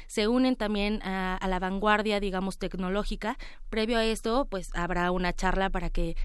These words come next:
entendamos qué son las ondas gravitacionales, que ya nos explicaba, eh, muy bien el doctor Alcubierre, y que, bueno, obviamente la plática será más extensa.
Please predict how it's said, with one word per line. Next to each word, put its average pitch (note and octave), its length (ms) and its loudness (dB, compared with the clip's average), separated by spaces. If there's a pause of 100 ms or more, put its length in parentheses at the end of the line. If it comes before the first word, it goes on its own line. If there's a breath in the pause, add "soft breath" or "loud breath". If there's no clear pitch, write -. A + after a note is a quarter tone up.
entendamos G#3+ 760 4
qué C#4+ 180 0
son A#3+ 220 2
las A3 160 2
ondas F#3+ 220 4
gravitacionales, F3+ 800 0
que G3+ 120 -2
ya F3 140 -2
nos F3+ 140 -4
explicaba, F#3 600 -4 (340 loud breath)
eh, F#3 380 4
muy G3+ 160 4
bien G3 180 2
el G3 120 2
doctor F#3 420 0 (320 loud breath)
Alcubierre, G3+ 600 2
y G#3+ 100 -2
que, G3 100 -4
bueno, F3 260 -6 (340)
obviamente F#3 640 2
la G3 140 4
plática F3+ 440 -2
será F3 340 0
más F3+ 480 0
extensa. E3 640 -4